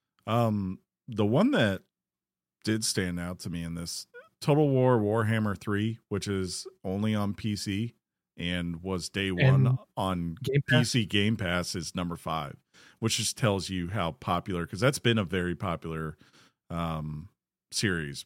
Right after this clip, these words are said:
Speaker 1: Like, you know, the first two Warhammer Total Wars,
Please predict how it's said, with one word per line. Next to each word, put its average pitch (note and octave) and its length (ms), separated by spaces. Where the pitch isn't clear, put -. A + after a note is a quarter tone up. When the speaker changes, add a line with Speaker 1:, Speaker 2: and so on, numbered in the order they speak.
Speaker 1:
Like, D2+ 260
you E2 80
know, D2+ 100
the D2 120
first - 320
two D#2 300
Warhammer D2 580
Total C#2+ 260
Wars, C#2 420